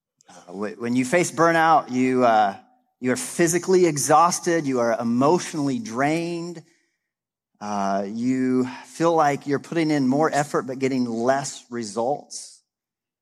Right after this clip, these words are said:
You become cynical and negative. Um, and the things that once brought you joy no longer bring you joy. You've lost hope, and you just kinda are left feeling a little bit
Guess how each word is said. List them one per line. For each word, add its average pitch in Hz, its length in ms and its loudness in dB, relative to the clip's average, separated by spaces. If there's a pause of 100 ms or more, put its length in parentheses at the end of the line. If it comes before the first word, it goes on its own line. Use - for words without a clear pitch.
(240)
You 113 80 -12
become 120 240 -10
cynical 139 720 -6 (160)
and 90 240 -16
negative. 131 680 -4 (1080)
Um, 180 280 -18
and 127 100 -2
the 123 60 -2
things 185 320 -2
that 151 180 0
once 170 260 0
brought 156 320 2
you 139 140 -2
joy 160 720 -2
no 131 200 -2
longer 147 580 -2 (200)
bring 131 280 -4
you 127 200 0
joy. 131 520 -4
You've 117 320 -6
lost 131 380 -6
hope, - 460 -2 (480)
and 123 120 -8
you 139 100 -2
just 143 160 -6
kinda 165 220 -2
are 131 160 2
left 143 280 0
feeling 135 300 -4
a 127 40 -4
little 131 200 0
bit 123 340 0